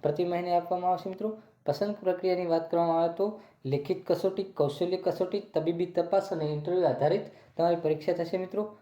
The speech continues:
અરજી કઈ રીતે કરવીની મિત્રો વાત કરવામાં આવે તો રસ ધરાવતા અને લાયક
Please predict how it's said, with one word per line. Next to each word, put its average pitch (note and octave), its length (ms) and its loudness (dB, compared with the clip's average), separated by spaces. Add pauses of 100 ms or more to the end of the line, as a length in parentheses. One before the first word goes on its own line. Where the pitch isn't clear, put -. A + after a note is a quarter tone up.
(180)
અરજી D#3 240 -2
કઈ G3 260 4
રીતે F#3+ 220 2
કરવીની F3+ 360 0
મિત્રો F3 280 -2
વાત D#3+ 240 2
કરવામાં E3+ 360 2
આવે F3 140 2
તો F3+ 140 -2 (1900)
રસ D3+ 300 0
ધરાવતા D#3 440 4
અને E3+ 220 2
લાયક C#3+ 280 2